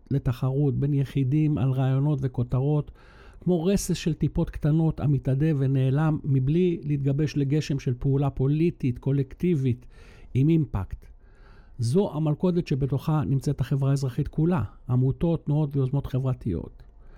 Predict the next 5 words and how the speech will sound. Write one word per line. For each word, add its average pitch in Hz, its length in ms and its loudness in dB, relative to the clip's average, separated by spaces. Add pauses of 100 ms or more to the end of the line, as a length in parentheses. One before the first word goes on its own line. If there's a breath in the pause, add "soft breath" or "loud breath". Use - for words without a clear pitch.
(520 loud breath)
כדי 180 340 2
לייצר 180 420 0
שינוי 165 380 0
עמוק, 165 380 0 (100)
אין 180 280 2